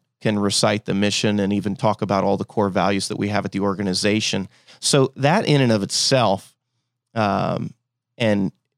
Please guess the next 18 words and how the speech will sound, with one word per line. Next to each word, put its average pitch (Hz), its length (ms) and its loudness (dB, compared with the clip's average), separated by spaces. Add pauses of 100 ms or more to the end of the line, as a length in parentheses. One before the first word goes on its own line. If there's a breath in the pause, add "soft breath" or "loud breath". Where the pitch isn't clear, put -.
that 156 260 2
in 143 100 4
and 131 80 4
of 110 80 4
itself 110 480 2
has 107 220 -2
really 113 380 2
led 104 260 2
us 101 220 0
to 101 260 0
build 113 320 2
this 120 160 0
culture 104 340 -2
that 101 120 -2
we 101 120 0
have, 98 400 -2 (380)
but 123 180 0
also 117 760 2